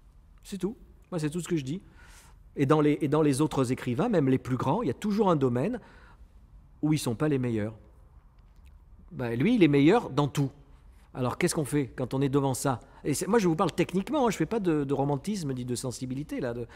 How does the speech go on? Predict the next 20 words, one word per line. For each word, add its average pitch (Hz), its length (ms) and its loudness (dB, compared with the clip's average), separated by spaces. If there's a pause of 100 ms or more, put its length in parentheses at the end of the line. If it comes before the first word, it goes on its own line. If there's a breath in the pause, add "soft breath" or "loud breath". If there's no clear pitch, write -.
(140 loud breath)
ni 147 60 -4
de 139 60 -4
sensiblerie. 147 560 -4
Ce - 100 -6
n'est - 80 -12
pas, 131 300 -2 (380 loud breath)
c'est - 140 -8
pas 170 120 -2
affectif, 185 440 2
ce - 40 -12
que 160 80 -4
je 117 100 -4
vous 120 80 -2
dis, 117 140 -2
moi. 104 200 -2
C'est, 123 220 -6
c'est, 120 420 -8
c'est, 104 320 -8
c'est 120 160 -10
logique. 208 380 -2